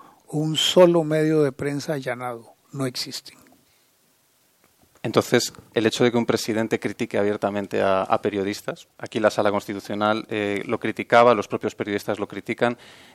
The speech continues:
Speaker 2: ¿esto entra dentro de la normalidad que ustedes creen que debe tener?
Speaker 1: Eh, la prensa es el quinto poder de la República.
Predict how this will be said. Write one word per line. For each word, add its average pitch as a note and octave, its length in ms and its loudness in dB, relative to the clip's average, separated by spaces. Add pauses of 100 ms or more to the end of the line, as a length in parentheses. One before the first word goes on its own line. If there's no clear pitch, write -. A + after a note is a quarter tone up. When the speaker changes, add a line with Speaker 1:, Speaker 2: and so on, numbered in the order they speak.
(160)
Speaker 2:
¿esto B2 360 2
entra A#2+ 280 4
dentro A2+ 280 2
de G#2 80 2
la G2+ 120 -2
normalidad G2 540 -4
que G#2 60 -8
ustedes G2+ 380 -4
creen G2+ 340 -6
que - 120 -6
debe G2+ 180 2
tener? G#2 380 -4 (600)
Speaker 1:
Eh, F#3+ 220 -2 (100)
la D#3 260 4
prensa G#3 380 6
es F#3+ 140 2
el F#3+ 180 6
quinto F#3 460 -2
poder C#3+ 540 0
de D3+ 100 0
la C#3 140 -2
República. B2 880 -2